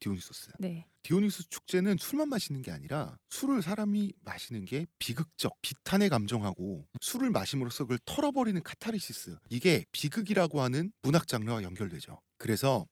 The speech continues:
Speaker 1: 비극 작품을 출품하고 심사하는 날이 디오니소스 축제 날이었어요. 그리고 여기서 우승자가 결정됩니다. 비극 작품, 집필자. 뭐 영국 배우들 당연히 뭐 고용이 되고 뭐 이렇게 됐겠죠.
Speaker 2: 음.
Speaker 1: 여기서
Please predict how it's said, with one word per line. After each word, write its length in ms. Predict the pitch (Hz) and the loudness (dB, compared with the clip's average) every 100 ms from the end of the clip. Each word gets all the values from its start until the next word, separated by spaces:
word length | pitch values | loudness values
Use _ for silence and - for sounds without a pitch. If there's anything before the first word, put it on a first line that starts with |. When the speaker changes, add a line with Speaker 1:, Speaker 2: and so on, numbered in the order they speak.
| - | 0
Speaker 1:
비극 360 | 156 160 220 | 2 4 2
작품을 440 | - - - 156 151 | 0 -2 0 0 2
출품하고 1040 | - 247 - 262 247 - _ - 208 226 | 0 -4 0 2 2 0 _ -6 -2 2
심사하는 540 | 208 254 254 233 214 185 | 2 2 4 4 4 4
날이 320 | 110 131 196 - _ | 2 0 -2 -6 _
디오니소스 800 | - 165 175 - 120 - - 113 - | 6 8 6 2 -6 -8 -6 -6 -6
축제 340 | - - 254 | -6 -2 -2
날이었어요. 460 | 107 85 - - - | -2 -8 -12 -14 -2
그리고 140 | - 147 | 6 6
여기서 160 | 117 135 | 6 4
우승자가 580 | 120 - 214 202 170 160 | 2 4 6 6 4 0
결정됩니다. 720 | 95 - 85 - - - - _ | -2 -8 -10 -14 -16 -18 -20 _
비극 260 | - 123 131 | -4 -2 0
작품, 400 | - - - - - | -4 -8 -10 -12 -8
집필자. 500 | - - 104 - - - | -8 -4 -6 -6 -10 -2
뭐 140 | 156 135 | 2 4
영국 280 | 123 165 | 4 2
배우들 300 | - 104 95 | 2 0 -2
당연히 260 | 90 95 98 | -6 -6 -4
뭐 100 | 87 - | -6 -4
고용이 360 | 120 151 165 | 2 4 4
되고 260 | 135 90 101 | 0 -6 -8
뭐 120 | 87 | -8
이렇게 180 | 82 - | -10 -8
됐겠죠. 520 | - 190 175 170 170 | -2 0 0 0 -2
Speaker 2:
음. 40 | 180 _ _ - | -4 _ _ 2
Speaker 1:
여기서 600 | 117 123 139 151 117 76 | 4 4 2 4 2 0